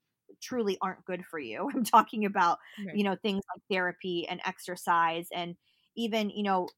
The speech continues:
Speaker 1: I lost over a hundred pounds simply because I started caring about doing things that made me feel better. And with that naturally came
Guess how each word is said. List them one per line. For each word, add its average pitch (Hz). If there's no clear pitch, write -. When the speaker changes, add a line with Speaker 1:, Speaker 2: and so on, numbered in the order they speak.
Speaker 1:
I 190
lost 196
over 208
a 185
hundred 185
pounds 202
simply 202
because 180
I 185
started 220
caring 214
about 180
doing 226
things 208
that 175
made 185
me 185
feel 170
better. 185
And 175
with 269
that 170
naturally 190
came 185